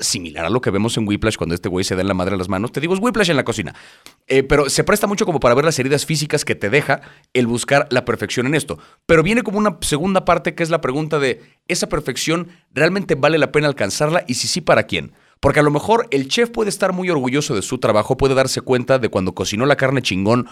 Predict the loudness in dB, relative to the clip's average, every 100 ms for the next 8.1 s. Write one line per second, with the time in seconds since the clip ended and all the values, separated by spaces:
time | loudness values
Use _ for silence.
0 | -8 -4 -4 -4 -6 -6 -6 -4 -4 -2
1 | -2 -2 -2 0 0 0 0 0 0 2
2 | 2 0 -16 -16 2 4 4 -2 0 2
3 | 0 -2 -2 0 2 0 0 -2 2 2
4 | 2 0 -2 -6 -8 _ _ _ -2 0
5 | 2 0 2 2 4 4 2 0 -4 -4
6 | -2 -2 0 -2 -2 0 2 2 2 2
7 | 0 2 0 2 2 2 2 0 2 0